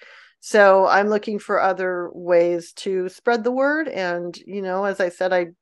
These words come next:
I did today, I did my first public webinar, and it was,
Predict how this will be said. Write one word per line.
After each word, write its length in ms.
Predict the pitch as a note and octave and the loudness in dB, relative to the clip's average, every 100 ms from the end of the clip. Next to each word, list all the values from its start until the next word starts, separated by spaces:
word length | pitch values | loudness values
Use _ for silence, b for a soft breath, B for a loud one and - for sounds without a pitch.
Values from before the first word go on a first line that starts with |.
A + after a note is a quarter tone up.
| - | -8
I 80 | F3 | -4
did 200 | F#3 F3 | -4 -6
today, 360 | - F3 F#3 G#3+ | -6 0 2 4
I 100 | G3 | 2
did 160 | E3 | 0
my 180 | D3+ D3+ - | -4 -10 -2
first 380 | F3+ G3 _ | -2 -2 _
public 440 | - F#3+ F3 F3 - | -6 -4 -2 -6 -4
webinar, 500 | E3 E3+ G3 F#3+ F#3 | 0 0 0 -2 -2
and 80 | E3+ | -4
it 80 | - | -8
was, 240 | D3+ | -14